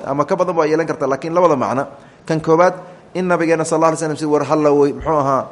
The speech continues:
halla cadiyaysto, war halla cadiyaysto, war halla cadiyaysto, si u lahaa inuu is yiri,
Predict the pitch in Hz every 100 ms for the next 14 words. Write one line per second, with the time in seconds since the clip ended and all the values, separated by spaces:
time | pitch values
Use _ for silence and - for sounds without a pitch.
0 | - - 156 151 127 139 143 139 139 -
1 | - - - - 139 131 156 139 139 139
2 | 139 127 - - - - - 135 160 156
3 | 139 143 143 139 196 185 151 160 170 156
4 | - 147 127